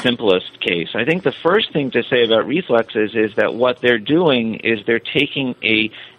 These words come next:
evolutionarily learned timescale. That what it is, is you as a member of a species has learned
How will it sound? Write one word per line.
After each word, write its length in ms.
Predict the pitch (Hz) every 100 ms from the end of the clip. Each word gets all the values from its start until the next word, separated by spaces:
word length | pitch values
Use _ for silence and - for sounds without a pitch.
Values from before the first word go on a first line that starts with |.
| -
evolutionarily 1040 | 165 165 160 156 190 - 143 143 135 127 131
learned 340 | 123 123 120 -
timescale. 580 | 135 143 139 - 80 - _ - - _ -
That 180 | 120
what 200 | 101 135
it 140 | 143 135
is, 180 | 151 127
is 200 | 110 117
you 280 | 139 160
as 300 | 143 127 123
a 40 | 113
member 440 | 107 120 131 123
of 80 | 110
a 80 | 107 -
species 600 | - 143 - 110 95 90
has 220 | 117 110
learned 800 | 101 107 123 147 143 117 107 101